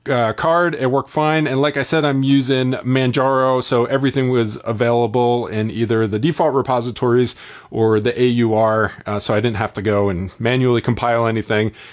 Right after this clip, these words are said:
Everything else works, Wi-Fi, Bluetooth. The camera even works. Now, the camera on these machines are not great, but for, you know, basic video conferencing and stuff like that, they work fine. If you're doing streaming,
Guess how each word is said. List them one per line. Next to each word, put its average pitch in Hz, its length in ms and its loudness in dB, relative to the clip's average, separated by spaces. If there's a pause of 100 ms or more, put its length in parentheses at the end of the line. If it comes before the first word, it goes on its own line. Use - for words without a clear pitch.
(100)
Everything 156 420 0
else 147 280 0
works, 143 440 0
Wi-Fi, 131 580 0
Bluetooth. 127 1000 -2
The 101 120 -4
camera 180 500 0
even 156 280 -2
works. 180 480 -2
Now, 131 180 0
the 117 120 -6
camera 160 360 0
on 143 140 0
these 151 180 0
machines 151 520 0
are 120 220 -2
not 117 280 -2
great, 175 340 -2 (380)
but 147 280 0
for, 160 400 0
you 175 120 0
know, 147 240 2
basic 143 400 -2
video 147 320 2
conferencing 139 800 -2
and 117 100 -2
stuff - 260 -4
like 127 180 -2
that, 135 340 0 (380)
they 135 100 2
work 139 180 0
fine. 170 380 0
If 139 100 -6
you're 131 100 -2
doing 127 320 2
streaming, 151 680 0